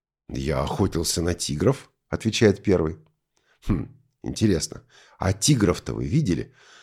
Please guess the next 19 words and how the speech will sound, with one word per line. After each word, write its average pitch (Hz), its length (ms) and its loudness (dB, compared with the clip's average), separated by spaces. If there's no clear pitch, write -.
«Ну 131 120 6
да, 120 460 6
конечно, 110 680 6
и 73 120 0
очень 151 340 6
много 208 380 6
тигров». 131 560 0
«Ну - 120 0
понятно», 92 640 2
говорит 82 340 -2
собеседник. 65 640 -6
«Вы 214 160 8
ведь - 360 4
в 139 280 6
Индию 180 380 6
поехали 180 580 6
именно 156 640 4
за 135 160 8
тиграми, 107 840 0